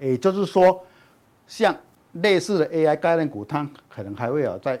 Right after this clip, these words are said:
回撤大的支撑点再反-，反弹啊。微软的话也是一样哦，它都有一个小头部已经出-，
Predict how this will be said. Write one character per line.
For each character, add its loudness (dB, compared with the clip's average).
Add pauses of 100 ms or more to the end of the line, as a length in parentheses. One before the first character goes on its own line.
(120)
回 -6
撤 -2
大 0
的 -6
支 -4
撑 -8
点 -12
再 0
反-， -16 (300)
反 -16
弹 -20 (220)
啊。 -20 (2250)
微 8
软 6
的 2
话 8
也 4
是 -2
一 -2
样 0
哦， -6 (160)
它 -2 (140)
都 2 (420)
有 -4
一 0
个 0
小 -4
头 -2
部 0
已 -2
经 -8
出-， -12